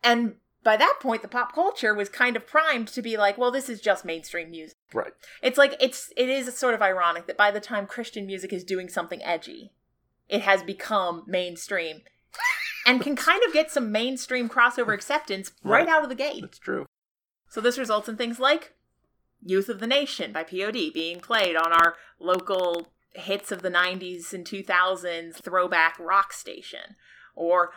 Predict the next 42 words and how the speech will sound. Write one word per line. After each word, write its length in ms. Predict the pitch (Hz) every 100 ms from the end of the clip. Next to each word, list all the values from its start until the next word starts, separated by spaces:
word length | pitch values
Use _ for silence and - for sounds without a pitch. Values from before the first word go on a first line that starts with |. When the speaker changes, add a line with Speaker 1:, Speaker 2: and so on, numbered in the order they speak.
| -
Speaker 1:
my 100 | 170
roommate 380 | 175 214 190 160
not 220 | 165 -
knowing 220 | 180 175 170
that 160 | -
Flyleaf 440 | 190 202 175 165 -
was 140 | 160
a 40 | 165
Christian 360 | 190 - 175
band. 380 | 180 202 135 -
She 140 | 165
just 120 | 160 -
thought 160 | 170
it 80 | 170
was 220 | 185 185 - _ _
really 220 | 165 160
good. 340 | 196 247 151 110
And 120 | 185
when 100 | 175
I 60 | 170
told 180 | 226 220
her, 180 | 170 -
"It's 100 | _
a 40 | -
Christian 280 | 330 349
band," 320 | 269 302 170 185
she 100 | 233
said, 260 | 254 208 - _ -
"Are 60 | 214
you 120 | 170
sure?" 460 | - 190 302 453 - -
And 160 | 202
I 60 | 202
said, 400 | - 202 180 - _ _ _ _ -
"Well, 580 | 185 262 339 302 - _ _ _ -
I 140 | 202
bought 440 | 170 - 302 392
the 140 | 262 -
album 500 | 233 294 180 - 220 _ _ _ _ _ _
from 480 | - - 294 359
my 140 | 262 202
church. 840 | - - 320 - - - - -